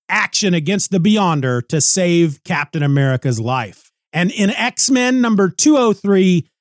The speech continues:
the fate of the universe hangs in the balance as Phoenix battles the Beyonder. And Fantastic Four number two eighty-eight reveals at last how Doctor Doom was alive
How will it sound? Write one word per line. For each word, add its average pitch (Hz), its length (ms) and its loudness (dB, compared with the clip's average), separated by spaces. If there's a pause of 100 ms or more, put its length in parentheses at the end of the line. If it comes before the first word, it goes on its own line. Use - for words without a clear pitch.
(140)
the 135 100 -2
fate 240 320 -2
of 185 100 -2
the 202 80 2
universe 170 640 0 (420)
hangs 233 420 0
in 185 100 2
the 165 100 2
balance 135 640 -4 (280)
as 143 240 -4
Phoenix 185 680 -2 (320)
battles 139 580 -2
the 135 140 -2
Beyonder. 139 640 0
And 277 580 -2 (400)
Fantastic 220 640 -2
Four 190 320 2
number 151 300 -2
two 285 260 2
eighty-eight 175 540 0 (360)
reveals 180 540 0
at 180 100 -4
last 143 540 -4 (320)
how 143 120 -2
Doctor 196 500 -2
Doom 175 400 2
was 151 160 0
alive 151 720 -2